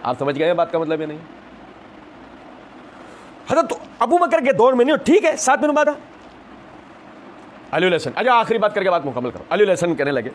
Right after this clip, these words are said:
उनका बेटा भी गालिबन बाद में हजरत अली की तरफ से लड़ा भी है। ये कहीं से सवालात लग रहे हैं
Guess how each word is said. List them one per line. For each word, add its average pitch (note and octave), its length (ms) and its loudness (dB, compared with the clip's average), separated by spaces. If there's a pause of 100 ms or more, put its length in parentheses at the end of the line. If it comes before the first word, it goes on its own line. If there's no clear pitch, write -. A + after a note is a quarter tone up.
(760)
उनका A3+ 180 2
बेटा C#4 220 2
भी D#4 120 2
गालिबन B3+ 300 2
बाद G#3 200 0
में A#3 80 2
हजरत G#3 180 0
अली G#3+ 140 0
की G#3+ 80 -2
तरफ E3+ 180 -2
से G#3 120 -2
लड़ा F3 180 0
भी D#3+ 140 0
है। - 240 -16 (4000)
ये F4+ 80 -2
कहीं D#4+ 200 2
से C4+ 120 0
सवालात C#4 380 2
लग D4+ 140 2
रहे F4+ 160 0
हैं B2 120 -8